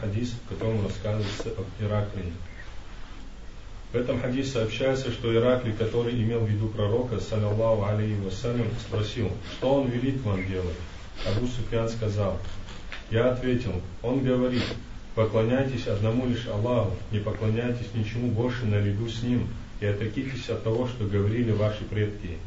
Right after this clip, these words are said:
Ещё он велит нам молиться, говорить правду, быть добродетельными и поддерживать родственные связи.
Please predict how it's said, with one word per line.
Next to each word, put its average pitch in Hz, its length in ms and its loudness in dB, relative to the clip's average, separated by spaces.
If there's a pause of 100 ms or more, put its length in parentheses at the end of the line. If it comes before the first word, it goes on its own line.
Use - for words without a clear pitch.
(500)
Ещё 110 260 0
он 139 180 6
велит 120 320 0
нам 113 180 2
молиться, 113 440 2
говорить 104 560 2
правду, 110 400 2 (180)
быть 113 240 -2
добродетельными 101 960 0 (140)
и 107 40 -2
поддерживать 104 680 2
родственные 104 460 0 (100)
связи. 95 320 -2